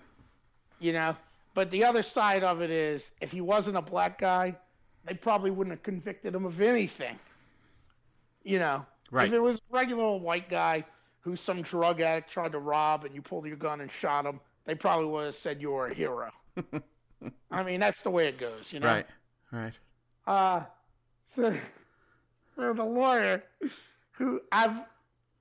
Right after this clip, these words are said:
Speaker 1: he's known, we deal with him on a lot of cases, but I've only been in one deposition with him 'cause I've never handled these cases before, but he's known for being kind of funny. You know, he's,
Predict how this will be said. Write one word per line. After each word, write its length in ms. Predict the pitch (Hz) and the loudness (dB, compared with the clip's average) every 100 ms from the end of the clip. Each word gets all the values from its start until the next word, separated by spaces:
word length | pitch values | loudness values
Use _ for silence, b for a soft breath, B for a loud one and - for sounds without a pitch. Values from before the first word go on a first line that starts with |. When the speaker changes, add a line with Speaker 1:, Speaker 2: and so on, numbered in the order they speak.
| _ | _
Speaker 1:
he's 240 | 233 208 | -6 -2
known, 460 | 247 247 247 226 233 | 0 2 2 0 -2
we 180 | 233 226 | -4 -4
deal 260 | 202 247 | -2 -2
with 140 | 214 185 | -2 -2
him 100 | 185 | -2
on 120 | 170 | -2
a 40 | |
lot 200 | 156 160 | 0 0
of 100 | 151 | -2
cases, 500 | - 156 135 - 135 | -6 -10 -8 -10 -14
but 160 | 156 160 | -6 0
I've 160 | 175 190 | 0 0
only 180 | 190 | -2
been 120 | 170 165 | -4 -6
in 80 | |
one 200 | 156 156 | -4 -4
deposition 640 | 147 151 151 139 143 - 147 | -4 -6 -8 -6 -6 -6 -6
with 240 | 139 135 | -4 -4
him 100 | 143 | -8
'cause 160 | 139 156 | -8 -6
I've 120 | 147 | -4
never 220 | 147 139 | -4 -4
handled 460 | 131 156 143 135 131 - b b b b | -4 -4 -4 -6 -10 -18 b b b b
these 180 | - 156 | -8 -8
cases 380 | - 170 147 160 | -2 0 0 -4
before, 320 | 156 - 170 | -6 -2 -2
but 100 | 156 | -2
he's 140 | 170 156 | -2 0
known 180 | 185 175 | 0 0
for 120 | 160 | -4
being 220 | 151 143 | -8 -8
kind 220 | - 151 | -8 -8
of 80 | 123 | -8
funny. 360 | - 143 127 120 | -12 -8 -8 -6
You 120 | 143 | -4
know, 200 | 160 151 | 0 0
he's, 260 | 143 - | -2 -8